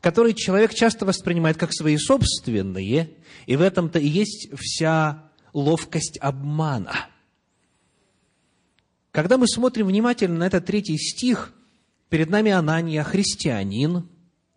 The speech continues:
знающий Господа человек, верующий, богатый,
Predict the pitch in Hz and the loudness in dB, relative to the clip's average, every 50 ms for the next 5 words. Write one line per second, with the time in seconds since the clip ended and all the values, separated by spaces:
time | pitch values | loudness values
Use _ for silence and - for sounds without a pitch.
0 | _ _ _ _ _ _ _ _ _ _ _ _ _ _ _ _ _ _ _ _ | _ _ _ _ _ _ _ _ _ _ _ _ _ _ _ _ _ _ _ _
1 | _ _ _ - 135 127 135 170 190 214 220 196 208 - - 170 147 151 170 202 | _ _ _ -10 -8 -4 -2 0 0 0 0 -2 -2 -2 -4 -2 0 2 2 2
2 | 196 - - 196 190 190 196 - - 196 190 190 190 175 156 156 156 165 160 - | 2 0 -2 -2 -2 -2 -2 -2 -2 -2 0 0 -2 -2 -2 -4 -4 -4 -6 -10
3 | - - - _ _ _ _ _ _ _ _ _ _ - 127 143 156 160 160 160 | -20 -20 -20 _ _ _ _ _ _ _ _ _ _ 2 2 4 4 4 4 2
4 | 156 - - - 165 151 147 147 - - _ _ _ _ _ _ _ _ _ _ | 0 -2 -6 -6 -4 -4 -6 -8 -12 -18 _ _ _ _ _ _ _ _ _ _
5 | _ _ _ _ _ _ - 123 151 185 170 139 127 127 127 127 - 135 127 127 | _ _ _ _ _ _ -4 0 0 0 2 2 0 0 0 -2 -4 -6 -8 -8
6 | 127 131 | -10 -12